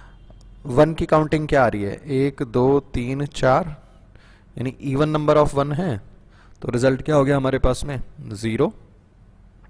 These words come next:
फिर इस line को count करें, वन, अ, और ये वन दो बार आया है, तो ये भी ज़ीरो। फिर इस line को count करें हम, वन, वन, वन तीन बार आया, that means ये हो जाएगा वन अपने पास।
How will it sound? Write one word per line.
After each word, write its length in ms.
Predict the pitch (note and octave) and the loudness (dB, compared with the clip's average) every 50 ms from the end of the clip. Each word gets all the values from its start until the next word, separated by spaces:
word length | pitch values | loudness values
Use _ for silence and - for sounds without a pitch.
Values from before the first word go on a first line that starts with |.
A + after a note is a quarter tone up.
| - - - - - | -20 -20 -20 -18 -6
फिर 100 | - D#3 | -2 -2
इस 140 | C#3+ - - | -2 0 0
line 160 | D3+ D3+ D#3+ | -2 -2 0
को 100 | D#3 D#3 | -2 -2
count 260 | - D#3 D3+ D3+ C#3+ | -2 0 -2 -2 -2
करें, 200 | D3 D#3 E3+ F3+ - - - - - - - - - - - | -2 -2 -2 -4 -8 -12 -20 -20 -20 -20 -20 -20 -20 -20 -18
वन, 680 | E3+ A#2 A#2 A2 A2 A#2+ B2+ B2 B2 C3+ D#3 F#3 F3+ - - - - - - - - - - - - - - - - - - | -14 -10 -8 -4 2 2 2 2 2 -2 -6 -10 -12 -14 -18 -20 -20 -20 -20 -20 -20 -20 -20 -20 -20 -20 -20 -20 -20 -14 -8
अ, 460 | - A#2+ A#2 A#2 A#2 A#2+ A#2+ C3 D3 - - - - | -4 -2 -2 -2 0 0 -2 -2 -4 -6 -10 -16 -12
और 260 | - C3 B2 A#2+ A#2+ | -6 -2 -2 0 0
ये 140 | A#2 B2 B2+ | 2 0 0
वन 240 | A2+ G#2+ G#2 G#2 A2 | 2 0 -2 -4 -2
दो 160 | A2 B2+ C3 | 2 2 4
बार 180 | C3 C#3+ D3 D3+ | 6 6 6 6
आया 80 | D#3+ | 4
है, 100 | E3 E3 | 2 0
तो 120 | D#3+ - A#2+ | -2 -2 0
ये 120 | A2+ A#2+ | 0 2
भी 120 | A#2+ B2+ C3 | 2 2 2
ज़ीरो। 280 | C3+ C#3+ C#3+ - A3 - - - - - - - - - - - - - - _ - - - - - - - - - - | 2 0 -2 -2 -6 -10 -16 -20 -20 -20 -20 -20 -20 -20 -20 -20 -20 -20 -20 _ -20 -20 -20 -20 -20 -20 -20 -20 -14 -4
फिर 120 | - C3+ - | -4 -2 -2
इस 160 | D3 - - | -2 -2 0
line 180 | D3 C#3+ D3+ D#3 | -2 -2 0 2
को 120 | E3 D#3+ | 0 2
count 240 | D3+ D#3 D3+ D#3 D3 | 4 4 2 2 2
करें 160 | D3+ E3 E3+ | 2 2 2
हम, 240 | E3 E3+ D#3+ D#3 D3+ - - - - - - - - - - - - - - - - - | 2 0 -2 -6 -10 -14 -20 -20 -20 -20 -20 -20 -20 -20 -20 -20 -20 -20 -20 -20 -20 -18
वन, 680 | A2+ A2 B2 A#2 A#2 B2+ C3 B2+ C3 D3 G3 A#3 F#3 D#3+ - - A#2+ - - - | -14 -10 -6 -4 0 2 2 2 2 0 -4 -10 -10 -14 -14 -20 -20 -20 -10 -4
वन, 500 | C#3+ A#2+ A#2 A#2 C3 C3 C3 C3 E3 A3 - - - - - - - - - - - - - - - - - - | -2 -2 2 4 4 4 2 0 -6 -10 -14 -20 -20 -20 -20 -20 -20 -20 -20 -20 -20 -20 -20 -20 -20 -20 -12 -8
वन 160 | D#3+ C3+ B2 B2 | -8 -6 -6 -6
तीन 300 | - - C#3+ D3 C#3+ D3 | -6 -4 -4 -2 0 2
बार 160 | C#3 C#3 C#3+ | 4 4 6
आया, 140 | D3+ D3+ D3+ | 4 4 4
that 200 | C#3 C3 - - | 2 0 -2 0
means 240 | D3 D3+ C#3+ - | -2 -2 0 2
ये 60 | D#3 D3 | 4 4
हो 60 | C3+ | 6
जाएगा 260 | C#3+ C#3 C#3+ D3 D#3 | 6 4 6 6 4
वन 220 | C#3 A2+ C3 C#3 | 4 4 2 0
अपने 220 | D3 C#3+ - D3+ D3+ | 4 2 2 2 4
पास। 340 | D3 D#3 F3 - - - | 2 2 0 0 -6 -14